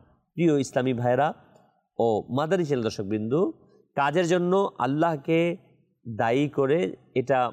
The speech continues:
বলে থাকে যে এর পরিণতির ব্যাপারে মানুষের কোনো হাত নেই, এটাও করা যাবে না।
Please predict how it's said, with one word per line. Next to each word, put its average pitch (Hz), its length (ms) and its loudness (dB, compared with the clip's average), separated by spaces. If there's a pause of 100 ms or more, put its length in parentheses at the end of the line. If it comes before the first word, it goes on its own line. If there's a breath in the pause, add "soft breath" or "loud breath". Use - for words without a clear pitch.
(120)
বলে 143 180 2
থাকে 143 260 -4
যে 127 220 0
এর 117 220 0
পরিণতির 156 360 0
ব্যাপারে 156 240 0
মানুষের 135 360 -2
কোনো 127 160 -2
হাত 110 320 -2
নেই, 104 200 -4
এটাও 143 200 0
করা 95 220 -2
যাবে 82 240 -6
না। - 160 -14